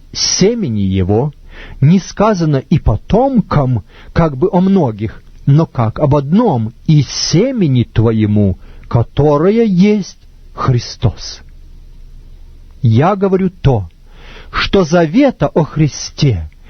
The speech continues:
прежде Богом утвержденного, закон, явившийся спустя четыреста тридцать лет,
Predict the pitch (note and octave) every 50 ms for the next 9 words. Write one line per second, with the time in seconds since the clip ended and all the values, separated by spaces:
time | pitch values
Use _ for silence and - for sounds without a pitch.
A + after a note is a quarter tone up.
0 | - - - - - - D#3 F3+ A3 G#3 F3+ D3 C#3 C#3 D#3+ E3+ C#3+ C#3+ F#3+ G3
1 | E3 C3 D3 D3 D3 C#3 - - D3+ D#3 C#3 B2 B2+ F#3+ G#3+ F#3 C3 A2 G#2+ G#2
2 | G2 F#2+ F2+ F#2+ - - - - - - - - - - - - - - - B2
3 | A#2 D3+ F#3 F3 - - - C#4+ E4 D#4 B3+ G3 D#3 D3 C#3 C#3+ E3+ E3+ F#3 C4
4 | C#4 G3+ - - A#3 F3+ - G#3+ F#3+ - - - - G#3+ G3 - - - G#3 G3
5 | - - - E3+ - - - A#3+ A3 F#3 E3 - - - D#3+ - - F3 E3+ D3
6 | - - - A#2+ - - A3 D4+ C#4 D3 -